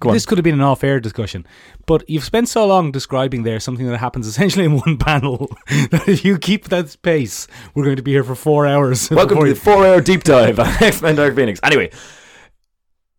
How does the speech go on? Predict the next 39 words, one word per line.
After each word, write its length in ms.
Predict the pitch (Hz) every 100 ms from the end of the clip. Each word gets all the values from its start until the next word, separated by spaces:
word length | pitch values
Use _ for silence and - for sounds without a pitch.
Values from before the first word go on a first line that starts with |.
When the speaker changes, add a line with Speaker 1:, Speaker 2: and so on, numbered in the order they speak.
| _ -
Speaker 1:
we 200 | 151 151
move 260 | 156 160
on 160 | 151 147
from 160 | 131 123
there. 300 | 123 123 123
We 160 | 127
see 200 | 113 143
all 140 | 135 131
the 80 |
goodbyes 380 | 123 113 120 120
and 100 | 110
stuff 260 | - 120 -
like 140 | 107
that. 200 | 113 113 - - - -
Uh, 360 | 110 110 110
<laughs> 580 | 180 190 208 127 202 185
Speaker 2:
Come 80 | 165
on, 100 | 151
get 140 | 151 196
to 60 |
the 60 | 196
point. 200 | 151 110
Get 100 | 165
to 60 | 175
the 80 | 170
point. 120 | 131
Speaker 1:
And 420 | 127 131 131 127
then 220 | - 165
we're 120 | 190 202
introduced 340 | - 190 -
to 80 | 165
a 60 |
problem 260 | 147 156 151
that 60 | 131
Jean 220 | 135 139
Grey 200 | 123 131
has 100 | 131
been 100 | 117
having. 380 | 107 113 117 135